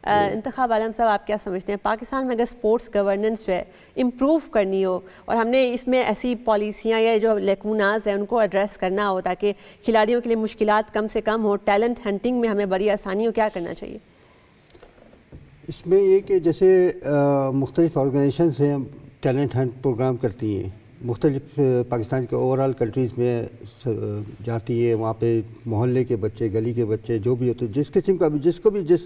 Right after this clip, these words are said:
Speaker 3: गेम में, स्पोर्ट्स, अ, में इंटरेस्ट हो, उस स्पोर्ट्स में हमने उसको उठा लिया।
Speaker 1: टैलेंट हंट ऑर्गेनाइजेशंस का
Speaker 3: जी,
Speaker 1: आपने,
Speaker 3: बिल्कुल।
Speaker 1: अ, अ, हवाला दिया, ठीक
Speaker 3: जी,
Speaker 1: है। मैं
Speaker 3: बिल्कुल।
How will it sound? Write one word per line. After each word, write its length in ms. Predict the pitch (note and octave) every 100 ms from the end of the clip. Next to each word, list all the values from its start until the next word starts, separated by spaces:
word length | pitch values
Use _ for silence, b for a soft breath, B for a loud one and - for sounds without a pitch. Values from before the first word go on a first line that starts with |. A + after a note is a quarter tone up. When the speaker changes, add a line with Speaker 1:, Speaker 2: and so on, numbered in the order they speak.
| - B B -
Speaker 3:
गेम 160 | C#3+ E3
में, 140 | E3
स्पोर्ट्स, 580 | C#3 - C#3+ C#3 - -
अ, 320 | C3+ B2+ B2+ B2
में 420 | B2+ C3 B2+ - -
इंटरेस्ट 380 | C3 B2 C#3 -
हो, 140 | G#2+ - -
उस 180 | - E3 D#3+
स्पोर्ट्स 420 | C3+ - C#3 -
में 60 |
हमने 200 | C3 B2+
उसको 240 | B2 G#2+ A2+
उठा 180 | G#2 F#2+
लिया। 100 | F2+
Speaker 1:
टैलेंट 260 | A#3+ B3+
हंट 100 | C4
ऑर्गेनाइजेशंस 640 | A3 A3+ A3+ G3+ G3 A3 G#3
का 180 | G#3
Speaker 3:
जी, 60 | F#3+
Speaker 1:
आपने, 300 | G3+ G#3 F#3+
Speaker 3:
बिल्कुल। 240 | F#3 E3+
Speaker 1:
अ, 40 | F#3+
अ, 40 |
हवाला 320 | F#3+ F#3 F3+
दिया, 160 | F3+ F#3+
ठीक 160 | G3+ G#3
Speaker 3:
जी, 60 |
Speaker 1:
है। 60 | A3+
मैं 200 | A3+ B3
Speaker 3:
बिल्कुल। 180 | A#3+